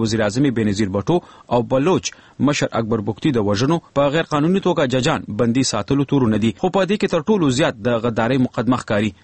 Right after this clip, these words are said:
چې د هیواد آئین یې معطله کړی و او ایمرجنسي یې نافذه کړې وه. مجلې کې د پاکستان په سیاست کې د انتقام عنصر زیات دی. همدغه وجه ده چې د نواز شریف پام له مهمو موضوعاتو څخه مشرف ته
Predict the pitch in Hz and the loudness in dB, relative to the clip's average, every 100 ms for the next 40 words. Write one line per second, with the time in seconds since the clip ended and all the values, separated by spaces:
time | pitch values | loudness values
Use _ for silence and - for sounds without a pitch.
0 | - 120 110 110 117 120 107 127 135 113 | -6 -2 0 0 0 -2 -2 0 2 2
1 | 104 104 98 92 147 170 185 - - - | 0 -2 -4 -2 -2 0 0 -2 -8 -4
2 | 123 - 117 113 104 110 - 139 101 107 | -4 -2 0 0 0 0 0 0 0 -4
3 | 104 110 107 113 104 107 - 135 143 190 | -4 -4 -2 0 0 0 -2 -2 0 2
4 | 208 170 151 147 139 139 170 147 127 131 | 0 0 0 0 -4 -2 -2 0 0 -2
5 | - 160 - 127 123 - 120 110 120 - | -2 -4 -2 0 -2 0 -2 0 -4 0
6 | 151 135 110 110 143 104 110 117 - 117 | 0 0 -2 0 -2 -2 0 -2 -2 -2
7 | 98 - 117 113 110 135 147 156 - - | -2 -2 -2 0 0 0 0 -2 -4 -10
8 | - - 135 139 135 131 147 156 - 156 | -8 -2 0 2 2 0 0 -2 -2 -2
9 | 110 104 120 120 117 180 156 113 104 117 | -2 0 0 2 0 0 0 0 0 0
10 | 123 113 131 170 165 - - 123 - 117 | -2 -4 -2 -2 -4 -8 -2 -2 0 -2
11 | 147 143 | -2 -4